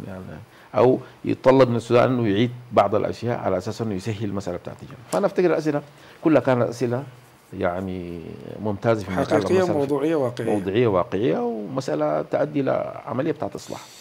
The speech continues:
Speaker 2: دكتور، مو-، يعني، مزارع بسيط في إحدى قرى السودان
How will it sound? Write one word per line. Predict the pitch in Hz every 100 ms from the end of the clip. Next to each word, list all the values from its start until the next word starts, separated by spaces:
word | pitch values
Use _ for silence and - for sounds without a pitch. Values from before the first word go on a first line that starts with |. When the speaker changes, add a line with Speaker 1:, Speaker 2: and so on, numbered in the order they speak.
| - - - -
Speaker 2:
دكتور، | 160 - 226 214 196 180 160
مو-، | 147 147 165
يعني، | 135 127 127 123 120 120
مزارع | 117 123 151 156
بسيط | 131 120 - 127 123 - - - -
في | 151 139
إحدى | 131 120
قرى | 113 120 117
السودان | - 120 107 110